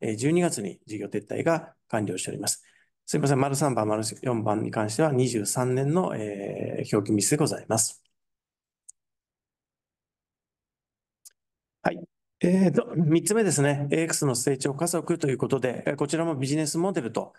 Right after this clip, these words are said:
強みというのを、まあ、従来の通り、えー、ご説明をさせていただいております。こちら、あの、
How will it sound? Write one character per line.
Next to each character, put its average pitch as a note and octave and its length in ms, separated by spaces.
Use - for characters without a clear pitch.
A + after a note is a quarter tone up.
強 C#3 200
み D3 140
と B2+ 100
い A#2 120
う - 20
の G#2+ 160
を、 - 180
ま B2+ 100
あ、 A#2 40
従 A2+ 180
来 G#2+ 160
の G#2 180
通 B2 200
り、 C3+ 300
え A2 40
ー、 G#2 40
ご G#2+ 80
説 - 260
明 G#2+ 220
を C3+ 40
さ A#2 160
せ - 120
て A2 80
い G#2 80
た G#2 140
だ G2+ 100
い G2+ 100
て G#2+ 120
お G2+ 60
り G#2+ 100
ま C3+ 100
す。 - 240
こ - 20
ち C#3 60
ら、 B2 140
あ B2+ 100
の、 A2+ 200